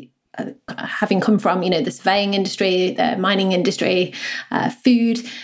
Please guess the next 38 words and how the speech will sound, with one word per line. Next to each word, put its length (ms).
there's 120
a 60
lot 320
of, 380
um, 500
similarities 1120
in 300
the 80
behaviour, 800
um, 420
around 460
networking. 800
Um, 200
so 180
how, 600
how 220
are 60
you 140
gonna 220
go 140
about 500
that 300
challenge 500
of 120
wanting 480
to 80
get 200
more 240
people 320
outside 400
of 80
the 80
industry 340
listening, 800
um, 480
and 240
taking 440
notice, 800